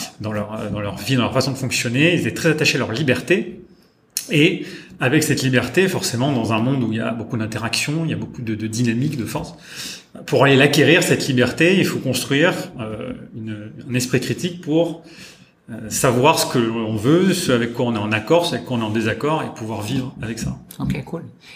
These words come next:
Speaker 2: Et t'as des frères et sœurs ? Vous êtes, vous êtes, vous
Speaker 1: Oui, euh, bah, mon père a été marié une première fois, il a eu, euh, un, une fille et un garçon, donc,
Speaker 2: Ok.
Speaker 1: euh, grande demi-sœur, un grand, un grand demi-frère, et ensuite, quand il s'est marié avec ma mère, j'étais l'aîné du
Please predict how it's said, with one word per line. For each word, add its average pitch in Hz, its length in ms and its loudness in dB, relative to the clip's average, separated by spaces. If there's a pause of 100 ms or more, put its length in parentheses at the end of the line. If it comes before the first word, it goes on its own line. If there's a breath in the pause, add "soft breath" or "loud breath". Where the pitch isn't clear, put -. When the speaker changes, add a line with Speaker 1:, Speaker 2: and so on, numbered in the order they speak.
(120 loud breath)
Speaker 2:
Et 110 60 -2
t'as 110 100 4
des 113 100 6
frères 117 240 2
et 113 40 2
sœurs ? 156 420 0
Vous 113 120 2
êtes, 110 140 2
vous 107 220 -4
êtes, 113 180 -4
vous 107 120 -8
Speaker 1:
Oui, 214 540 4
euh, 107 100 -8
bah, 107 180 -6
mon 107 120 -6
père 139 160 4
a 117 100 6
été 117 180 0
marié 117 220 2
une 117 80 2
première 120 300 0
fois, 123 240 0
il 107 120 -2
a 101 60 -4
eu, 104 220 -6 (320)
euh, 104 40 -12 (280)
un, 98 300 -8
une 120 100 -4
fille 120 260 2
et - 20 0
un 98 80 -2
garçon, 107 400 2
donc, - 220 -4
Speaker 2:
Ok. 95 80 -4
Speaker 1:
euh, 110 100 2
grande 131 280 2
demi-sœur, 117 380 2
un 90 80 -4
grand, 98 380 -10
un 107 40 -12
grand 107 140 -12
demi-frère, 151 600 0
et 113 60 -2
ensuite, 147 580 0 (240 loud breath)
quand - 180 -10
il - 40 0
s'est - 140 2
marié 110 260 4
avec 107 220 0
ma 107 80 -4
mère, 113 200 2
j'étais 104 320 -6 (160)
l'aîné 113 280 0
du 110 200 -8